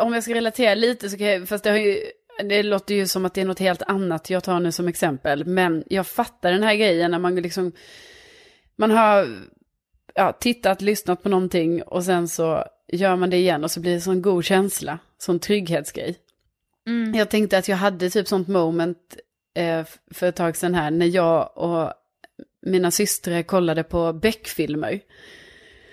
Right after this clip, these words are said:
Speaker 1: För att, jag menar,
Speaker 2: <laughs> Ja.
Speaker 1: vi har sett dem en miljon gånger. Alltså på riktigt, alla Beck-filmerna. Alltså jag har sett
Speaker 2: Hade
Speaker 1: dem
Speaker 2: ni dem på V H S?
Speaker 1: Ja, men alltså, ja.
Speaker 2: Med den här polistape-baksidan typ?
Speaker 1: Ja,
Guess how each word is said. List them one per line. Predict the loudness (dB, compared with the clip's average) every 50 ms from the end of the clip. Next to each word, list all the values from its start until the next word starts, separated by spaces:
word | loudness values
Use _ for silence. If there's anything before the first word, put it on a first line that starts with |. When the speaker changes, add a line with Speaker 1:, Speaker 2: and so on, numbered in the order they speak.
| -20 _ _ _ _ _ _ _ -2 0
Speaker 1:
För | 2
att, | 2 0 -2 -8 -8 -4 -2
jag | 2 4
menar, | 4 4 4 4
Speaker 2:
<laughs> | 4
Ja. | 4
Speaker 1:
vi | 4 2 2
har | 2
sett | 0 0 0 0 0 0
dem | -2 -2 -2 0
en | 0 2 2 2 2 0
miljon | 0 2 2 2 2 2
gånger. | 2 0 0 -2 -4 -8 -12 -14 _ _ _
Alltså | -6 -6 -6 -4
på | -2 -2
riktigt, | -2 -2 -6 -6 -6 -6 -6 -6 _ 0
alla | 0 2 4 2 2
Beck-filmerna. | 2 -2 -4 -6 -8 -8 -8 -8 -10 -12 -14 -16 _ _
Alltså | -6 0 0 0
jag |
har | 0
sett | 2 0 -2
Speaker 2:
Hade | 0 2
Speaker 1:
dem | 0 2
Speaker 2:
ni | 2 2
dem | 2 2 0
på | 0 -4 -6
V | -4 -4 -2
H | 0 0
S? | 0 0 0 -6 -16 -18 -20 _ _ _ _ _ _ _
Speaker 1:
Ja, | -12 -12 -10 -4 0 0 2 4 4 4 4 4 2 2
men | -4 -4 -4
alltså, | -4 -6 -4 -6 -6 -6 -8 -18 _ _ _ _
ja. | _ -14 -12 -10 -4 0 2 2 4 4
Speaker 2:
Med | 4 2 2
den | 2 2
här | 2 2 2
polistape-baksidan | 2 0 0 2 2 0 0 0 -2 -4 -6 -8 -6 -4 -4 -4 -4 -6 -10 -10 -6 -4 -4 -4 -4 -8 -10 -6 -6 -6 0 0 0 0 0
typ? | -6 -10 -10 _ _ -20 _ _ _
Speaker 1:
Ja, | -8 -4 -2 0 0 0 -2